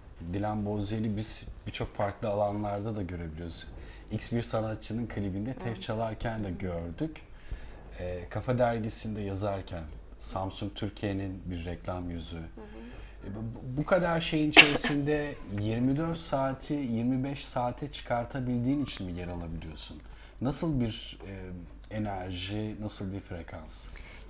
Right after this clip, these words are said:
Speaker 2: Yani çok enerji mi bilmiyorum çünkü olabildiğince, e,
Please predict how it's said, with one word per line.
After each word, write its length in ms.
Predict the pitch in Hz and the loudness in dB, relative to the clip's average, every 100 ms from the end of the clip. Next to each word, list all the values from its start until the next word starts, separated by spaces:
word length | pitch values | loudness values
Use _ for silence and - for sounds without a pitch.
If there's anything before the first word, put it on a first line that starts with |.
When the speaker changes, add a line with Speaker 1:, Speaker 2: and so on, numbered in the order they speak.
| 196 | 2
Speaker 2:
Yani 280 | 233 262 247 - - - - - - - - | 4 4 2 -4 -10 -12 -12 -12 -10 -8 4
çok 340 | 254 240 - | 4 6 4
enerji 580 | 220 226 240 233 262 254 214 208 | 6 8 8 6 2 2 -2 -2
mi 180 | 226 233 | 0 2
bilmiyorum 400 | 233 202 180 175 | 0 2 0 -2
çünkü 420 | - 190 185 196 - | -6 -6 -4 -6 0
olabildiğince, 880 | 202 202 202 190 208 202 208 202 - - - - - - - | 0 0 -2 -4 -4 0 2 2 0 -10 -12 -8 -4 -4 -4
e, 200 | 196 185 | -2 -2